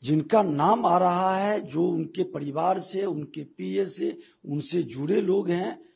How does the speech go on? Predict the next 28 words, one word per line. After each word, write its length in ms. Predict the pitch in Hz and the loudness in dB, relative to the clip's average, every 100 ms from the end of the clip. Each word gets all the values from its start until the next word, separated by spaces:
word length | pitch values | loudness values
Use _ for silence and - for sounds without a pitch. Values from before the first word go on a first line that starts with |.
| _ 123 | _ -6
जो 120 | 135 | -6
चर्चा 540 | - 147 139 185 202 | -4 -4 -4 -2 0
में 140 | 208 190 | 0 -2
है, 320 | 185 220 - - _ _ - | 0 -2 -6 -20 _ _ -8
तो 80 | |
बताना 580 | 139 139 - 180 208 262 | -2 -2 0 -2 0 0
पड़ेगा 460 | 214 185 190 196 196 | -2 0 0 2 0
कि 140 | 190 | 0
आखिर 500 | 170 165 185 190 - - | -2 -2 -2 -6 -6 -2
कौन 400 | 175 226 262 185 | 0 2 0 0
मंत्री 640 | 165 170 - 202 147 - _ _ _ _ _ - | 0 -2 -4 -2 -2 -4 _ _ _ _ _ -2
और 120 | 151 | -2
कौन 460 | - - 180 262 254 | -2 -2 2 2 2
लोग 680 | 160 160 233 254 - - - _ _ _ | 2 6 10 10 6 -10 -18 _ _ _
इस 260 | 202 - - | -4 -2 0
तरह 180 | 196 | 0
के 160 | 202 208 | 0 -2
यूज़ 420 | 143 135 190 254 | -2 -2 -2 -2
कर 180 | 190 202 | 0 0
रहे 240 | 180 156 | 2 0
थे। 240 | 135 127 117 _ _ _ | -2 -10 -16 _ _ _
और 120 | 135 | -4
मैं 160 | 135 170 | 0 0
अपने 280 | 175 185 185 | 0 -2 -4
विभाग 440 | 143 131 143 208 | -4 -4 0 0
में 160 | 185 170 | 0 0
भी 80 | 180 | 0
सख्त 460 | - 190 196 - | -2 -4 -4 -14